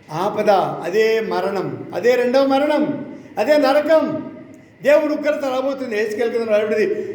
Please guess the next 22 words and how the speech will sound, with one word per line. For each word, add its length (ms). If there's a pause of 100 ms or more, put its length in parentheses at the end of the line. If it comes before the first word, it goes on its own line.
(120)
దేవుని 320
యొక్క 120
ఉగ్రత 340
గిరి 320
గిరి 180
గిరి 260
గిరి 120
గిరి 240
తిరుగుతుందంట 580
లోకానికి 540
వచ్చి, 380 (800)
సుడిగాలి 480
వలె 160
వస్తుంది. 800 (1200)
అప్పుడు 320
ప్రియులారా, 840 (400)
ఆ 180
ఉగ్రత 460
నుండి, 360
ఆ 120
ఆపద 440
నుండి 300